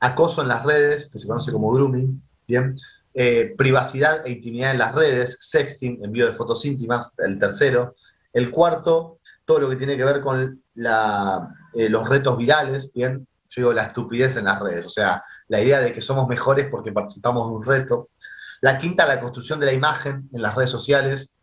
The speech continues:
¿bien? Y el impacto que eso genera en lo que tiene que ver con depresión, eh, muchas veces depresión en la adolescencia, eh, un poco de ansiedad también, y la adicción a las tecnologías, que también está asociada a la ansiedad, como el sexto riesgo que tenemos que tener en cuenta.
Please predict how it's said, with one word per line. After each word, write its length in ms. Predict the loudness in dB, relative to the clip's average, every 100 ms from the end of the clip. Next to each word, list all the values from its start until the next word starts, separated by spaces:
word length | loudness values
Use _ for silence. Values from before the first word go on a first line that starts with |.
| _
¿bien? 320 | -2 -2 -4 -12 -8
Y 80 |
el 80 | -4
impacto 320 | 0 0 0
que 80 | -2
eso 140 | -2 -2
genera 300 | 0 2 2
en 60 |
lo 100 | 0
que 80 | -4
tiene 160 | -4 0
que 80 |
ver 100 | 2
con 140 | 2 0
depresión, 640 | -2 -4 0 2 2 -2 -12 _ _ _ _ _ _ _
eh, 360 | -4 -2 -2 -4
muchas 300 | -6 -2 -2
veces 140 | 0 0
depresión 360 | -2 -4 -4
en 80 | 0
la 60 | 2
adolescencia, 840 | 2 2 2 0 2 2 0 -6 -20 -20 -20 _ 0
eh, 160 | 0
un 100 | 2
poco 300 | 0 4 4 4
de 140 | 2
ansiedad 480 | 0 -2 2 2 2
también, 600 | -4 0 0 0 -6 -14 _ -20 _ -8
y 280 | -4 -2 2
la 80 |
adicción 320 | 2 2 2 2
a 60 |
las 100 | 2
tecnologías, 640 | 0 0 0 2 2 2 0
que 120 | -4
también 220 | -2 0
está 100 | 0
asociada 260 | 0 0 2
a 40 |
la 60 | 2
ansiedad, 520 | 0 2 2 2 -2 -14 _
como 460 | -2 0 -2 -6 -10
el 180 | -8
sexto 420 | -4 -4 -2 -2 -2
riesgo 280 | 0 -2
que 80 | -2
tenemos 240 | -2 -4 -4
que 60 |
tener 200 | -6 -4
en 80 | -4
cuenta. 380 | -4 -6 -10